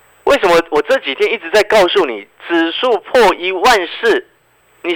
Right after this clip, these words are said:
下去卷，你的胜率绝对比你什么这一万七、一万八，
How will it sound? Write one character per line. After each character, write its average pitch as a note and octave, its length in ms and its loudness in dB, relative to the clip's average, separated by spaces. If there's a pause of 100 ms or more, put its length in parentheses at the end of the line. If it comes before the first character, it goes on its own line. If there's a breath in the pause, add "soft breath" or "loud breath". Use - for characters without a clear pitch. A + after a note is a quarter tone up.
(220)
下 A3+ 180 2
去 A3+ 160 -2
卷， D3+ 300 0
你 D3+ 140 -4
的 E3 100 2 (240)
胜 G#3+ 280 0
率 A3 240 -2
绝 E3+ 180 0
对 G#3 160 2
比 C3 180 -8
你 B2+ 160 -10
什 B2 120 -10
么 B2 80 -10
这 D#3 180 -2
一 D#3 140 -10
万 F3+ 240 -2
七、 F3 280 -10
一 D#3+ 80 -6
万 F3 200 -2
八， E3 260 2